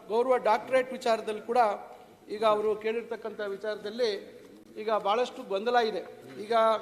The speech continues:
ಹಿಂದೆ, ಆ, ನಮ್ಮ ಎರಡು ಸಾವಿರದ, ನಮ್ಮ ಯೂನಿವರ್ಸಿಟೀಸ್ ಆ್ಯಕ್ಟ್ ಪ್ರಕಾರ,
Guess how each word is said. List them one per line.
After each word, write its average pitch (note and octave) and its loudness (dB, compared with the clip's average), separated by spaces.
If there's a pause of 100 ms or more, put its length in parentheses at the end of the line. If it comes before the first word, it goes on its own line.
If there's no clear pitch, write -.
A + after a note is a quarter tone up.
(400)
ಹಿಂದೆ, B3+ 6 (360)
ಆ, A3 2
ನಮ್ಮ G#3+ 0
ಎರಡು G#3+ 2
ಸಾವಿರದ, A#3+ 2
ನಮ್ಮ G#3+ 0
ಯೂನಿವರ್ಸಿಟೀಸ್ A#3+ -4
ಆ್ಯಕ್ಟ್ A3+ 0
ಪ್ರಕಾರ, G#3+ 2